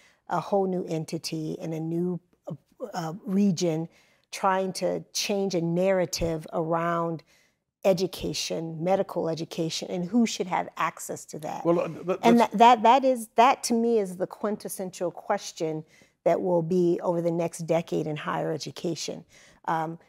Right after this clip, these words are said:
Speaker 1: we have done a lot to create pathways for the people for whom higher education was intended.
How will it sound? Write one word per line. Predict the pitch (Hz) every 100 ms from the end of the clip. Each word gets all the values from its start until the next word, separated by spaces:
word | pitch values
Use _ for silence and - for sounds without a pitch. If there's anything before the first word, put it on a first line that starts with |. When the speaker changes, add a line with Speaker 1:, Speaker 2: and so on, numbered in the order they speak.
| _
Speaker 1:
we | 208 220
have | 233 185 160
done | 196 202 208 220 226 - _
a | 185
lot | 170 175 180 175 - -
to | 170
create | - 208 180 170 -
pathways | - 185 180 - 180 170 165 -
for | 170
the | 165
people | - 208 185 185 175 - -
for | - 202
whom | 170 - 226 208
higher | 202 185 180
education | 175 170 - 170 165 175
was | 165 151
intended. | 151 147 - 175 156 - -